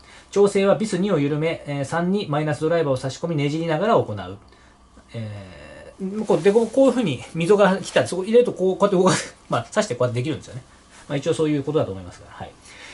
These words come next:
えー、調整後はフライホイールを約九十度回転して、ポイント内の隙間が零点三から零点四の、えー、範囲にあるかどうか確認するということなんですけども、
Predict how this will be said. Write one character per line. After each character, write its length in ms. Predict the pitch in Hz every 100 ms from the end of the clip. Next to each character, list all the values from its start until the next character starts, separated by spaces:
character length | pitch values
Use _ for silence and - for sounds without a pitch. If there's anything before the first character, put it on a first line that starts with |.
| -
え 280 | 160 165 160
ー、 0 |
調 180 | 160 240
整 200 | 254 262
後 100 | 254
は 80 | 202
フ 100 | 175
ラ 60 | 202
イ 40 |
ホ 180 | 202 214
イ 40 |
ー 40 | 190
ル 40 |
を 40 |
約 160 | 170 190
九 180 | 185 202
十 80 | 196
度 100 | 156
回 140 | 143
転 160 | 143 135
し 40 |
て、 100 | 135
ポ 140 | 165
イ 60 | 170
ン 60 | 170
ト 80 |
内 160 | 175 143
の 80 | 127
隙 160 | -
間 140 | 160 175
が 140 | 190
零 140 | 156 165
点 140 | 135
三 160 | 135 135
か 80 |
ら 60 | 151
零 120 | 170
点 140 | 156 151
四 80 |
の、 160 | 135 127 - - - - -
え 420 | 135 131 127 123
ー、 40 | 120
範 200 | 147 139
囲 20 |
に 200 | 185 175
あ 80 | 156
る 60 |
か 120 | 143 131
ど 80 |
う 60 | 135
か 120 | 208
確 180 | 160 147
認 160 | 151 147
す 100 | 160
る 100 | 196
と 80 |
い 80 | 131
う 60 | 160
こ 80 | 170
と 80 |
な 100 | 214
ん 80 | 139
で 60 | 123
す 120 | 135
け 60 | 120
ど 80 |
も、 280 | 160 180 -